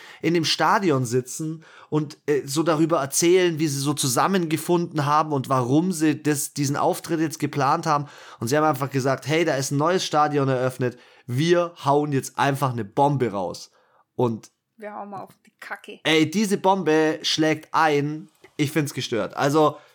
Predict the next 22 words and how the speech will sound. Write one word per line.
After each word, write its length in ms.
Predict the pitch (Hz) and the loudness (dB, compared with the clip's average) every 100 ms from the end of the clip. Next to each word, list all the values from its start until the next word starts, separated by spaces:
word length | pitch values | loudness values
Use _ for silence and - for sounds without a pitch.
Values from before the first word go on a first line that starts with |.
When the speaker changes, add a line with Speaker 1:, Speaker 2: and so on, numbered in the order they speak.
| _ _ _ - | _ _ _ -4
Speaker 1:
das 240 | 180 196 | 0 0
ist 300 | - 196 - | 2 0 2
wirklich, 580 | 175 233 220 220 214 - _ _ _ _ - | 2 2 4 2 2 -4 _ _ _ _ -12
die 180 | 143 202 | -2 -2
Erwartungen 640 | 170 175 254 262 226 208 | 4 4 4 0 -2 -2
sind 220 | 180 165 | -2 0
hoch, 540 | 160 220 294 320 - _ _ _ - | 2 4 2 0 -8 _ _ _ 0
aber 180 | 175 185 | 2 2
es 140 | 175 | 0
kann 160 | - 208 | 0 2
auch 120 | 190 | 2
Speaker 2:
Ja. 60 | 175 | 2
Speaker 1:
nach 120 | 170 | 2
dem 140 | 180 | 2
letzten 300 | 170 190 - | 2 0 0
Jahr 140 | 180 165 | 2 4
nur 80 | |
noch 120 | 156 135 | 2 0
besser 300 | 120 107 95 | -4 -4 -4
werden. 220 | 95 131 - - - | -2 -4 -6 -20 -20
<laughs> 320 | _ _ - | _ _ -4
Also 480 | 208 185 175 151 - | 0 0 2 -2 -4